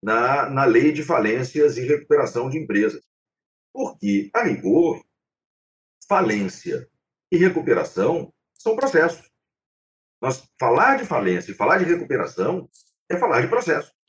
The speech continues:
Só que no Brasil, sabe-se lá por quê,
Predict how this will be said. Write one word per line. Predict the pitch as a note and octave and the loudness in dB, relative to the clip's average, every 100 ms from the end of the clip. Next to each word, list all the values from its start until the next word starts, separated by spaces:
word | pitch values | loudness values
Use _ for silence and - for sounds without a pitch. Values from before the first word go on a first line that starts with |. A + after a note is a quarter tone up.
| _ _ _ _ _ _ - | _ _ _ _ _ _ -20
Só | - B3+ C4 | -2 0 0
que | - C3 | -4 -6
no | D#3 B3+ | -2 4
Brasil, | A3+ C#3 B2+ A2 G#3 D#3 - _ _ _ _ _ _ _ _ _ _ - - | 4 4 0 -4 -4 -6 -12 _ _ _ _ _ _ _ _ _ _ -20 -14
sabe-se | - E3+ D3 - | -10 -8 -10 -4
lá | F#2 F2 - | -2 -2 -4
por | A2+ - | -10 -12
quê, | - D#3+ F3+ - | 2 4 4 0